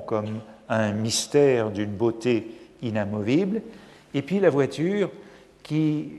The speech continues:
nous fait pénétrer dans le paysage d'une toute autre façon, hein, avec ses courbes de niveau,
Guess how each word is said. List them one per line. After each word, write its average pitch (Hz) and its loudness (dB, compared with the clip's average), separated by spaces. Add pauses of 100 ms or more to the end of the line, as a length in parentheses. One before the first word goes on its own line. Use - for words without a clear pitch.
nous 131 -6
fait 147 -4
pénétrer 143 -4
dans 120 -4
le 110 -6
paysage 117 -2 (400)
d'une 104 -8
toute 202 -2
autre 156 2
façon, 156 -8 (180)
hein, 127 -10 (440)
avec 110 -4
ses 117 -6
courbes 131 -4
de 147 -2
niveau, 196 -4